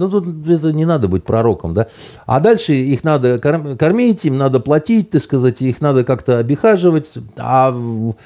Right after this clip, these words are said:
там уже пять миллионов украинцев, которые свински себя ведут. Поэтому все правильно, там, э, дела не очень хорошо обстоят. Но дело в том, что в Европе сейчас пришли к власти,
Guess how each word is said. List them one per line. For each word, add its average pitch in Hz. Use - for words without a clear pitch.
там 117
уже 117
пять 131
миллионов 117
украинцев, 165
которые 135
свински 139
себя 127
ведут. 127
Поэтому 165
все -
правильно, 151
там, 175
э, 123
дела 175
не 156
очень 190
хорошо 92
обстоят. 85
Но 139
дело 175
в -
том, 247
что -
в 139
Европе 185
сейчас 127
пришли 147
к -
власти, 131